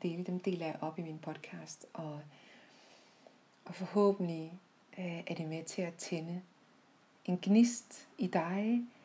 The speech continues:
Forhåbentlig er det med til at skabe forbindelsen til dine egne drømme, til hvad det er,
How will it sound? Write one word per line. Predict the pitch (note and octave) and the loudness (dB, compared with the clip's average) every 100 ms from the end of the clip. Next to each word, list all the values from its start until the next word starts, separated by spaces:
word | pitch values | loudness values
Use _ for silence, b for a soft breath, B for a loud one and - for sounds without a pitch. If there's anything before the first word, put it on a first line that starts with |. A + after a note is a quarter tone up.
| B B | B B
Forhåbentlig | - F#3 G3 | 0 4 6
er | G3 | 6
det | F3+ | 6
med | F3+ | 4
til | F3+ A3 F#3+ - - | 4 4 4 4 -2
at | E3+ E3 D#3 D#3 - - - - | -4 -2 -4 -8 -18 -20 -20 -16
skabe | - - E3 F3+ | -10 -2 0 2
forbindelsen | G3 F3+ - A3+ G3 F#3 - E3+ | 0 -4 2 4 4 2 -2 -4
til | - E3+ | -4 -4
dine | F3 E3+ - - | -4 -8 -10 -12
egne | D#3+ G3+ | -6 -6
drømme, | G3+ E3 D#3 E3+ F3+ | -4 -4 -6 -6 -8
til | - F3+ | -8 -8
hvad | F3 E3+ | -6 -6
det | F3 | -6
er, | E3+ | -8